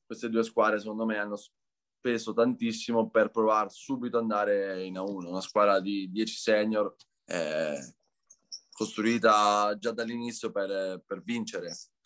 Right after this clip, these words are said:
Però secondo me di qua è un po' più equilibrato, è un po' più allo stesso livello tutte le squadre.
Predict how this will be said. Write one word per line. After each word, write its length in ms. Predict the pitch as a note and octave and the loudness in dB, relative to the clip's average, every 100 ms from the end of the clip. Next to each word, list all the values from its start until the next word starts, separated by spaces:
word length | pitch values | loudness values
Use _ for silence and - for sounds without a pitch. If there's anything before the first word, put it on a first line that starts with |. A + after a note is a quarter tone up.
| _ - _ _ | _ -20 _ _
Però 160 | B2+ C#3 | 2 2
secondo 300 | C#3 C#3+ C#3 | 0 0 0
me 120 | C#3+ | 0
di 160 | B2+ | -2
qua 380 | - C#3+ C#3 C#3 | 0 4 6 4
è 80 | B2+ | 0
un 160 | A#2+ A#2 | -8 -10
po' 100 | A2+ | -10
più 140 | A#2 | -10
equilibrato, 720 | G#2+ A#2+ A#2 A2+ A#2 A2 A#2 A2+ | -10 -10 -2 0 2 0 0 -2
è 40 | |
un 80 | G#2 | -4
po' 120 | G2+ | -10
più 140 | A2+ | -6
allo 140 | A2 G#2+ | -4 -6
stesso 340 | - A2+ - | -10 -10 -6
livello 760 | A2 A2 G#2+ G#2+ G#2 G#2 G2+ G2+ | -4 -2 -4 -2 2 2 2 -2
tutte 220 | G2+ A2+ | _ -6
le 80 | G#2+ | -6
squadre. 560 | - G#2 F#2+ F2 E2 | -6 -6 -6 -6 -12